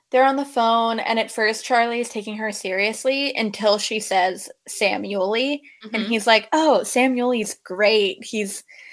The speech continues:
Speaker 1: he's a great kid. No, he's a man now. He's a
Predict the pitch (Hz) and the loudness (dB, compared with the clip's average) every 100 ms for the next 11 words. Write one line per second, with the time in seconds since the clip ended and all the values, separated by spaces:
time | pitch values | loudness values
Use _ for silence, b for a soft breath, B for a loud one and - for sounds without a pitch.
0 | B 320 320 320 285 277 208 185 214 214 | B -2 2 4 4 2 0 0 -2 0
1 | 202 240 185 180 202 214 202 196 185 196 | 0 -2 -4 -4 -2 0 0 -2 -4 -4
2 | 190 269 233 175 | -4 -2 0 -2